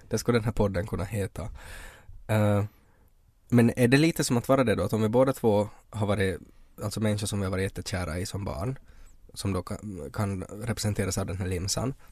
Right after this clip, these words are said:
Och så, så träffar vi dem nu och vi var alla singel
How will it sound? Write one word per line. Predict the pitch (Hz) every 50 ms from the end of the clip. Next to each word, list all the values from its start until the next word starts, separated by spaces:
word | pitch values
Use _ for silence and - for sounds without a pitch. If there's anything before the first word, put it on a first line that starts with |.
| - - _ _ - - - - - _ _ _ _ _ - - - - - - - -
Och | 113 104
så, | - 113
så | - - - 131 - 127
träffar | - - - 131 143 - - 135 117
vi | 104 95
dem | 104 92 90 92
nu | 90 92 107 117
och | - 95 101
vi | 101
var | 104 101
alla | 104 117 131 135 120 110
singel | - - 110 110 113 110 104 90 67 57 - -